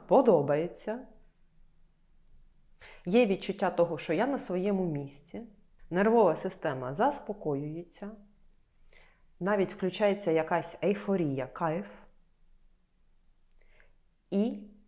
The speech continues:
мені вже нічого не треба з цього списочку. Списочок не актуальний. Просто іду в кав'ярні, ресторани і замовляю те, що, е, душі захочеться.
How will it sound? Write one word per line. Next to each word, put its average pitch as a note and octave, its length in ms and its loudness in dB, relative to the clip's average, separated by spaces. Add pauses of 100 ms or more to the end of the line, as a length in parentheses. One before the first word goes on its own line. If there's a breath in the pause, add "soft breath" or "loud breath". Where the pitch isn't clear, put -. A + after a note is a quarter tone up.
(160)
мені D#3 260 -2
вже G#3 220 -4
нічого G#3+ 400 -10
не A#3 120 -12
треба C4+ 380 -12 (140)
з - 80 -20
цього F3 300 -6
списочку. - 640 -18 (760)
Списочок - 640 -14
не A3+ 100 -8
актуальний. D#3+ 600 -6 (480 soft breath)
Просто A#3+ 640 -4
іду E3 480 -6
в - 80 -20
кав'ярні, A3 840 -4 (140)
ресторани E3+ 800 -4
і B3+ 320 -8
замовляю E3 480 -6
те, E3 140 -8
що, D3+ 380 -8 (560 loud breath)
е, D3+ 200 -12
душі D#3+ 340 -4
захочеться. B3 760 -6